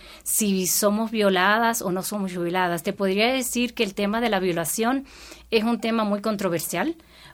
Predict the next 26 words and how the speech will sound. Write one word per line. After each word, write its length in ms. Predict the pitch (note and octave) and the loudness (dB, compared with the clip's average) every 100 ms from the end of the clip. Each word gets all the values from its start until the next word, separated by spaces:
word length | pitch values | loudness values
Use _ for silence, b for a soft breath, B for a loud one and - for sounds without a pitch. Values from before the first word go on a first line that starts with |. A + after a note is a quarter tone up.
| - | -4
porque 640 | G#3 G3 F#3+ - G3+ F#3+ F#3+ | 2 2 2 0 2 2 0
pensamos 680 | G#3 G3 - G3+ A3 C4+ C4+ | 0 0 2 2 4 2 0
que 240 | - G#3+ F#3+ | 0 0 2
una 260 | G3+ A3 | 2 2
niña, 560 | G#3 G#3+ G3+ E3+ G#3+ B3+ - - - | 2 2 2 2 0 -6 -16 -20 -4
siempre 340 | - A3 B3 | 0 2 4
buscamos 640 | B3 A#3+ A3+ G#3+ A#3+ A#3+ A3 | 2 2 2 4 2 0 0
los 360 | G3 F3 - - | 0 0 -6 -4
temas 300 | G#3 G#3+ G#3+ | -2 -2 0
más, 460 | G3+ G3 G#3 - B B B B - | 2 2 2 -4 B B B B -4
eh, 300 | F#3 D3+ F3 | -2 -2 -4
que 160 | G3 | -2
causan 420 | G3+ G3+ G3+ A3+ G3+ | 0 0 0 -2 0
mayor, 720 | F#3+ F3 F#3 G3 G3 G3 G#3 | 0 4 6 6 6 2 0
eh, 500 | G3 F3 F3 F3 - - | -2 -2 -2 -6 -8 -2
impacto, 680 | G3 F#3 A3+ G3 F#3+ - A#3 | -2 0 2 2 0 -4 -2
una 240 | G#3 G3+ | 0 0
niña 460 | G3 G3 F#3+ G3 G3 | 2 0 0 -2 -2
que 80 | F3+ | -6
ha 40 | |
sido 420 | E3+ F#3 F#3 F3+ | -4 -4 -2 0
violada. 680 | F3 E3 F3+ F3+ F3 F3+ F#3+ B B B | 0 0 0 0 0 0 -2 B B B
Obviamente 480 | G#3 G#3 G3+ G3+ G#3 | 4 6 6 2 2
una 140 | G3+ | 2
niña 260 | G3+ G#3 F#3+ | 2 2 2
violada 720 | F3 E3 G#3 A#3 F3+ F#3 | 2 4 4 4 4 2